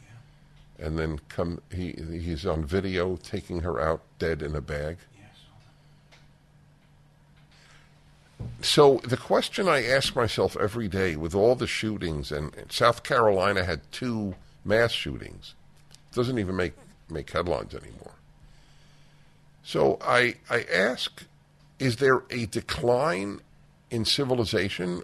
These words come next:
Speaker 2: or is it there's more reporting today? I think it's a decline. Do you think we would have had this much reporting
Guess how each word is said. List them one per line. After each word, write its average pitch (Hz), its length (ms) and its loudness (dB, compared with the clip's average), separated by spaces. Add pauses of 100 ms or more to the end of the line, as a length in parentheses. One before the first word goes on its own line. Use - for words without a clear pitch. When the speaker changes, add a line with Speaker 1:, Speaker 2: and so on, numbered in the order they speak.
Speaker 2:
or 110 240 4
is 95 140 -2
it 98 200 -6 (640)
there's 92 220 2
more 117 240 6
reporting 104 640 4
today? - 380 -12 (920)
I 131 120 2
think 190 240 -2
it's 170 160 -4
a 147 40 -6
decline. 135 560 -4 (1900)
Do 110 80 -2
you 139 80 4
think 180 260 0
we 151 120 -6
would 143 200 0
have 139 120 2
had 117 300 0
this 123 300 0
much 110 360 -4
reporting 107 680 -2